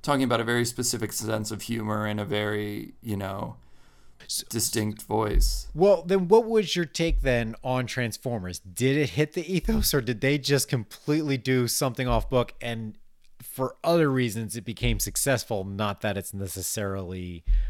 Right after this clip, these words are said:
Speaker 2: uh,
Speaker 1: I think
Speaker 2: good?
Speaker 1: with Transformers, the cartoon, they definitely hit, like, a ethos of this, like, but when you talk about the movies, I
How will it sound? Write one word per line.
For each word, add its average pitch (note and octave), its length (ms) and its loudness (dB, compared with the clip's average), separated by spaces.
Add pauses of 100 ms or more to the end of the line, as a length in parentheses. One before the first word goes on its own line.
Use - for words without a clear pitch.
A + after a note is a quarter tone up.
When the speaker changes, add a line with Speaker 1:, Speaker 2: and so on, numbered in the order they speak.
(220)
Speaker 2:
uh, D2+ 400 -12 (760)
Speaker 1:
I E3 120 4
think G#3+ 200 0
Speaker 2:
good? B3 80 2
Speaker 1:
with B3 120 0
Transformers, E3 1200 -2
the C3+ 100 -4
cartoon, C3 580 -2
they B2+ 120 0
definitely C3+ 400 2
hit, B2 400 0 (120)
like, A2 440 -4 (100)
a B2 80 0
ethos B2+ 560 0
of A#2 160 -6
this, A#2 180 -4
like, A2 380 -2 (1040)
but C#3+ 260 2 (260)
when D#3 440 0
you E3+ 100 2
talk F#3 260 0
about F#3 240 2
the C#3 100 0
movies, D#3+ 880 0 (460)
I E3 160 2